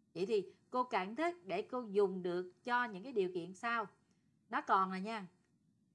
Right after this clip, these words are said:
à, thuộc quý bốn năm hai mươi, rồi còn điều kiện là ngày nhập sau lớn hơn ngày nhập trước và không được bỏ trống nữa. Cho nên cô chọn custom, tại vì điều kiện nó nhiều quá,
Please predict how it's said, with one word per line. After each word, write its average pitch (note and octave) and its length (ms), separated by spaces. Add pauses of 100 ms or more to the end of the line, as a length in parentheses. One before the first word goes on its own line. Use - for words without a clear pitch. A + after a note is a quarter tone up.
(120)
à, F3 140 (120)
thuộc F#3+ 280
quý D4 180
bốn C4+ 400
năm A#3+ 120
hai A#3 140
mươi, A3+ 400
rồi F3+ 100
còn F3+ 280
điều F3 180
kiện E3+ 180
là G3 100
ngày F3 200
nhập E3 180
sau G#3+ 300
lớn A3 340
hơn C4+ 180
ngày F3+ 100
nhập D#3 260
trước C4+ 240 (420)
và F#3 300
không G#3+ 220
được E3+ 180
bỏ D3 120
trống A#3+ 340
nữa. G#3+ 160 (120)
Cho A3+ 100
nên A3 300
cô A3+ 160 (140)
chọn C#3+ 260 (140)
custom, C4 440 (600)
tại D#3+ 160
vì F#3+ 380
điều G3 280
kiện E3+ 200
nó B3 60
nhiều G#3 280
quá, A#3 400